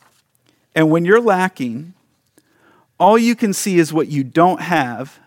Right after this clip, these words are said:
and you miss the blessings that you do have? This is gonna speak to somebody, because when we get down, when we get depressed, when we're hurting, when our faith is low,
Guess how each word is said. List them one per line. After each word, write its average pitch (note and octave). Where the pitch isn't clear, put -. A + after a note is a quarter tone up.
and E3+
you E3
miss F#3
the G3+
blessings E3
that C3
you C3
do C#3+
have? -
This D#3
is G3+
gonna G3
speak -
to E3
somebody, A#2+
because D3
when D3+
we F3
get G3+
down, D3
when B2+
we C#3
get G3
depressed, C#3
when B2+
we're E3+
hurting, D3
when C3
our D3+
faith F#3+
is F3
low, D3+